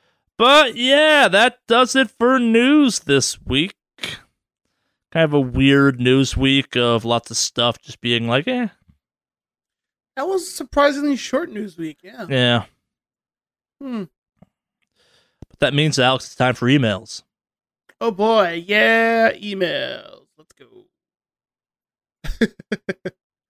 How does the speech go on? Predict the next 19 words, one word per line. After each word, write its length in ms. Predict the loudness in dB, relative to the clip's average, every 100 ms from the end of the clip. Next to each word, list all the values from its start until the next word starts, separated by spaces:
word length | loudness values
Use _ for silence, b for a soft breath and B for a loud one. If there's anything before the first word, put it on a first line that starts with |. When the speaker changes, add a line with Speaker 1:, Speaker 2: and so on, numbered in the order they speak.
| _ _ _ _ _ _
Speaker 1:
It's 100 | -14
'cause 120 | -4 -2
we 60 |
talked 220 | 2 2
about 140 | 0 -2
cam 260 | 0 0 0
sites 320 | -2 -2 0
earlier, 340 | 0 2 0
isn't 220 | -2 -2
it, 80 | -2
that 100 | 0
we're 100 | -2
both 240 | 0 0 -2
depressed, 500 | -4 0 0 0 -4
isn't 220 | -4 -2
it? 160 | -4 -6
Speaker 2:
I 1040 | _ _ _ _ _ _ -20 _ _ -18
think 120 | -18
so. 360 | -14 -12 -12 -12